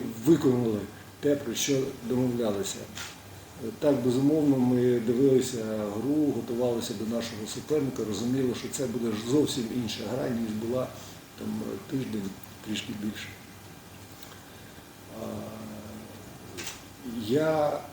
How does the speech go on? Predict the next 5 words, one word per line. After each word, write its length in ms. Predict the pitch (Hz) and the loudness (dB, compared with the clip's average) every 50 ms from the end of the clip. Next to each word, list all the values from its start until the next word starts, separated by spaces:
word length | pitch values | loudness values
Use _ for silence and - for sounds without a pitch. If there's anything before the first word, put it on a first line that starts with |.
| - - - - - - - - - - - - - 117 | -14 -16 -16 -18 -18 -18 -18 -18 -16 -16 -16 -14 -8 -4
е, 600 | 113 113 110 110 110 110 107 110 110 110 107 104 | -2 0 2 2 2 4 4 2 4 2 2 2
стосовно, 640 | - - 123 - - 175 151 139 143 143 135 131 127 | 0 -2 -2 0 2 2 4 6 6 6 8 6 6
е, 380 | - 127 127 123 120 120 117 131 | 6 4 2 2 2 2 4 6
Георгія 380 | 143 143 143 131 135 135 131 | 6 6 8 6 6 6 4
Бущина, 600 | 120 120 135 131 - - - 139 139 160 170 170 | 4 4 2 2 2 2 2 2 4 4 4 2